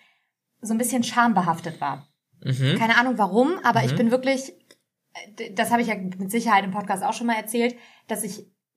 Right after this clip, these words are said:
Speaker 1: besser darin geworden bin, hier so offen darüber zu sprechen.
Speaker 2: Ja.
Speaker 1: Aber dass ich im, im echten Leben, in Anführungsstrichen,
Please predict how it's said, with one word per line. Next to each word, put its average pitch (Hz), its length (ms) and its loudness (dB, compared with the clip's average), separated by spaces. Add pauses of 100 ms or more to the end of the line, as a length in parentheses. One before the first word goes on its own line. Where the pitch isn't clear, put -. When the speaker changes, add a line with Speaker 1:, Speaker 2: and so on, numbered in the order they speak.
(140)
Speaker 1:
besser 247 420 2
darin 320 260 2
geworden 285 340 4
bin, 311 180 -2
hier 262 360 4
so 247 260 2
offen 240 280 0
darüber 214 360 -2
zu 196 100 -8
sprechen. 214 520 -8 (260)
Speaker 2:
Ja. 139 340 4
Speaker 1:
Aber 226 260 4
dass 233 280 0
ich - 300 -8
im, 202 520 -10 (160)
im 196 140 -8
echten 247 360 -2
Leben, 262 260 2
in 247 80 0
Anführungsstrichen, 254 880 0